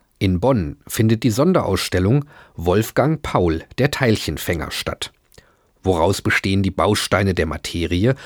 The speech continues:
und wie werden sie untersucht? Damit beschäftigte sich der Nobelpreisträger Wolfgang Paul,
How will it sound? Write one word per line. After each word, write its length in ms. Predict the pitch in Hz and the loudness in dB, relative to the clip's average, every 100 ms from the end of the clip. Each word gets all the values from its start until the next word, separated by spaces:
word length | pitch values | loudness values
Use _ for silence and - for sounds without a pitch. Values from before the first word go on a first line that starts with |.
| - | -6
und 260 | - 170 101 | -2 0 0
wie 200 | 101 95 | 0 2
werden 240 | 104 127 | 2 2
sie 140 | 127 | 2
untersucht? 720 | 127 156 170 180 123 - - - _ _ - _ _ _ _ | 0 2 0 2 0 -2 -12 -18 _ _ -20 _ _ _ _
Damit 420 | 156 180 202 - | 0 2 0 -2
beschäftigte 640 | - - 110 - 147 143 | -4 0 0 0 -2 0
sich 240 | 123 131 - | 0 0 2
der 100 | 98 | 0
Nobelpreisträger 1040 | 92 82 92 - 120 123 - 113 107 101 | 2 2 0 0 0 0 0 0 2 2
Wolfgang 460 | 85 87 - - - | 2 0 -2 -8 -8
Paul, 340 | - 92 110 | -2 2 2